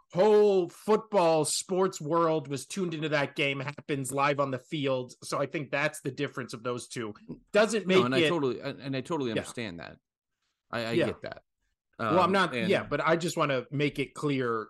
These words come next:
Speaker 1: that you weren't saying, like, one was worse than the other, blah, blah,
Speaker 2: Oh,
Speaker 1: blah.
Speaker 2: no,
Speaker 1: You're
Speaker 2: no,
Speaker 1: saying
Speaker 2: no,
Speaker 1: that.
Speaker 2: not at all.
Speaker 1: Yeah, yeah.
Speaker 2: I,
Speaker 1: But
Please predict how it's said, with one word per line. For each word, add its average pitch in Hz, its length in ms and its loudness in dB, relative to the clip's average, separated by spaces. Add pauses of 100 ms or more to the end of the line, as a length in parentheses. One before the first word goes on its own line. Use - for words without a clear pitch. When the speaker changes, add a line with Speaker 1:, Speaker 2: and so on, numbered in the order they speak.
Speaker 1:
that 147 200 -2
you 160 100 0
weren't 151 280 0
saying, 131 360 -2
like, 117 260 -4
one 143 380 -2
was 120 160 -2
worse 135 300 0
than 135 120 -2
the 127 100 -2
other, 127 180 0
blah, 127 160 0
blah, 139 100 2
Speaker 2:
Oh, 151 40 2
Speaker 1:
blah. 127 160 2
Speaker 2:
no, 131 80 2
Speaker 1:
You're 107 80 0
Speaker 2:
no, 95 60 -2
Speaker 1:
saying 127 380 0
Speaker 2:
no, 127 60 0
Speaker 1:
that. 110 220 -4
Speaker 2:
not 117 180 -6
at 104 100 -10
all. 110 120 -2
Speaker 1:
Yeah, 107 240 -4
yeah. 107 160 -10 (300)
Speaker 2:
I, - 40 -20 (460)
Speaker 1:
But 151 240 4